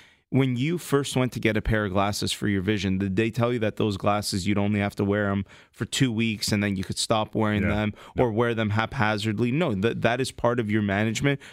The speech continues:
Speaker 1: for your eye issue. Well, this is the same thing. If you have an injury or pain i-, uh, um, issue,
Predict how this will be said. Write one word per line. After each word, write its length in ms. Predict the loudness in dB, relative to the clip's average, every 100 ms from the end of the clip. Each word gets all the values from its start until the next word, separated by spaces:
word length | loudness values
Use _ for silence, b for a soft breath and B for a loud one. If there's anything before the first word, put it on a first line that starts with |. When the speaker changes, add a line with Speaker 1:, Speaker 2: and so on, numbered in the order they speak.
| B
Speaker 1:
for 120 | 0
your 220 | 0 0
eye 140 | 0 0
issue. 320 | 0 -2 0
Well, 140 | 0
this 200 | 0 0
is 120 | -2 -2
the 100 | 0
same 240 | 0 0
thing. 220 | 0 0
If 120 | 0
you 140 | 0 0
have 240 | 0 -2 B B B
an 120 | 0 2
injury 420 | 2 0 0 0
or 80 | 0
pain 340 | 0 0 -2 0
i-, 140 | 0 2
uh, 280 | 0 0 -4 _ -20 -4
um, 480 | -2 0 0 -2 -2 0
issue, 440 | 0 2 0 0